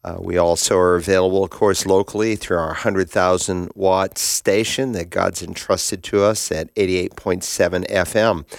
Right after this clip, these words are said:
And so for the next hour, we will be taking people's questions. It might be a particular theological issue or some challenge you're facing in your personal life or ministry or church.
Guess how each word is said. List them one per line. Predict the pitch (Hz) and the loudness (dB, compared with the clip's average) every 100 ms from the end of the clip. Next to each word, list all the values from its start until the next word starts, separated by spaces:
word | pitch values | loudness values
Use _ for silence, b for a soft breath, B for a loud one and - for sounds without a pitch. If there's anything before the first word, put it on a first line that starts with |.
| B B B B | B B B B
And | 104 107 | -2 2
so | 135 120 | 0 0
for | 123 | 2
the | 110 | 2
next | 110 120 - | 2 0 -2
hour, | 95 113 131 110 | 0 0 2 2
we | 101 107 | 0 -2
will | 104 | -2
be | 95 98 | -4 -6
taking | - 107 - 101 92 | -2 -2 0 -4 -4
people's | 110 - 92 - | -8 -6 -6 -8
questions. | - 107 104 - 123 127 - | -2 -2 0 -4 -6 -4 -6
It | |
might | - 92 90 | -6 -4 -2
be | 104 98 | -2 -2
a | |
particular | - 107 - 113 - 104 98 | -2 -6 -4 -4 0 0 0
theological | - 120 95 95 98 104 98 95 - | 0 0 2 2 2 -2 -4 -4 -2
issue | 139 131 - 139 139 131 B B B B _ | 0 0 0 2 2 0 B B B B _
or | 101 | 0
some | 92 - 92 | 2 0 0
challenge | 90 - 107 107 107 107 - | -2 0 2 4 2 0 -2
you're | 90 | -2
facing | - 110 101 - 104 | 0 2 2 0 -4
in | 92 | -2
your | 85 | -4
personal | - - 110 - 92 | -2 0 0 0 -2
life | 92 95 98 98 | 2 2 0 -2
or | |
ministry | 95 95 101 - 107 90 | -2 0 0 -2 0 0
or | 90 | 0
church. | - 110 107 110 - | -2 2 4 2 -4